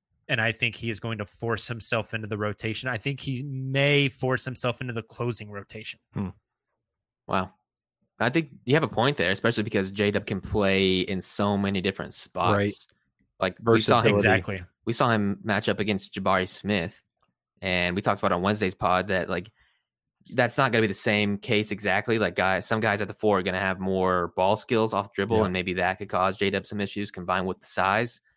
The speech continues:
Speaker 3: of most fours. But
Speaker 1: I'm
Speaker 3: J-Dub
Speaker 1: actually
Speaker 3: has
Speaker 1: less worried about ball skills and more worried about size. But, like,
Speaker 3: Yeah.
Speaker 2: Hmm.
Speaker 1: Markieff Morris, or sorry, Marcus Morris at the four, play J-Dub. That's fine.
Speaker 2: Yeah.
Speaker 1: Jeremy Grant,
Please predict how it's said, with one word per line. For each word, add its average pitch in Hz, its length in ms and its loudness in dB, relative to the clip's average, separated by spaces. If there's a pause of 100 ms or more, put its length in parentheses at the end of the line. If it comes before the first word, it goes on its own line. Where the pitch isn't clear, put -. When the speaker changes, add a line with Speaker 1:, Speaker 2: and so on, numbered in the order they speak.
Speaker 3:
of 110 120 0
most 117 260 0
fours. 123 360 2 (760)
But 95 360 2
Speaker 1:
I'm 78 80 -18 (760)
Speaker 3:
J-Dub 233 160 4
Speaker 1:
actually 110 160 4
Speaker 3:
has 104 100 4
Speaker 1:
less 160 220 4
worried 160 300 6
about 127 300 0
ball 120 220 4
skills 110 600 -2 (560)
and 135 180 0
more 131 240 4
worried 127 220 4
about 107 240 -2
size. 101 560 0
But, 139 180 0
like, 127 160 2
Speaker 3:
Yeah. 101 120 0 (280)
Speaker 2:
Hmm. 98 180 -4 (600)
Speaker 1:
Markieff 147 420 2
Morris, 185 480 2
or 175 60 6
sorry, 143 200 2
Marcus 165 380 0
Morris 214 440 0 (460)
at 175 140 -2
the 208 60 2
four, 214 420 4 (640)
play 135 160 2
J-Dub. 107 520 0
That's 117 200 -2
fine. 98 260 -4
Speaker 2:
Yeah. 98 80 0
Speaker 1:
Jeremy 160 220 4
Grant, 165 320 4